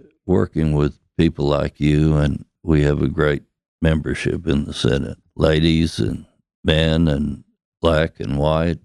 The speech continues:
and they all work very hard, and they all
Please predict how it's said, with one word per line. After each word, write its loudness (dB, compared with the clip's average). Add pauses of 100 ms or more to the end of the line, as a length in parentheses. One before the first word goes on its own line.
(200)
and -6
they 2
all 0
work -2 (320)
very 0
hard, -2 (360)
and -4
they 0
all -2